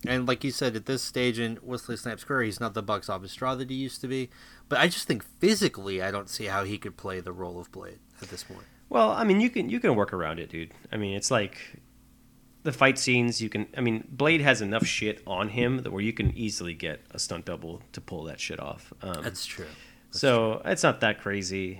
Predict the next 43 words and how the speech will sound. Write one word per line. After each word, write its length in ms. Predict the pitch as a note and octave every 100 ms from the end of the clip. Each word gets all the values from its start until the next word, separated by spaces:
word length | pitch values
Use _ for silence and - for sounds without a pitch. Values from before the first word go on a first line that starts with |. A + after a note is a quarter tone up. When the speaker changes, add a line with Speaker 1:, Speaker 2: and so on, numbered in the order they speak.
| -
Speaker 2:
Um, 540 | A2 G2+ F#2+ F#2+ F#2 - -
but 200 | - E3+
I 100 | -
don't, 180 | A#3+ C4 -
I 80 | C#3+
mean, 140 | D3+
honestly, 420 | C3+ F3 E3 A#2+
I'm 140 | A2 B2+
not 160 | G#2+
all 100 | G#2+
that 180 | G#2 G2
interested 420 | F#2+ G#2 - E2+
in 80 | E2
watching 280 | D2+ E2 -
another 200 | E2 D#2+
Blade 240 | D#2+ E2
movie. 140 | E2+ C#3
Speaker 1:
You 40 |
just 180 | C#3 -
don't 180 | E3 B2+
care 140 | C3
about 220 | A#2 G#2+ F#2
Blade. 260 | D3 G2+ A2
You 80 |
Speaker 2:
I, 40 | A#2
Speaker 1:
don't 120 | A2+
want 220 | G#2 G#2+ G2+
Speaker 2:
I 120 | G2+
don't 120 | G2+
really 140 | G#2
care. 200 | G#2 E3+ - B2+
No. 120 | A#2 - - - -
Speaker 1:
Would 140 | B2 A#2+
you 100 | C#3
say 240 | - C#3
this 220 | B2 B2
Blade 320 | - B2+ A#2
is 180 | G#2 G2
dull? 400 | F#2 A2 G2+ E2+ - _ -
Speaker 2:
Oh, 440 | B2 D3 E3 A2+
well, 300 | E2+ C2 C#2+ C2
that's 200 | - -
good. 320 | G1+ G1+ -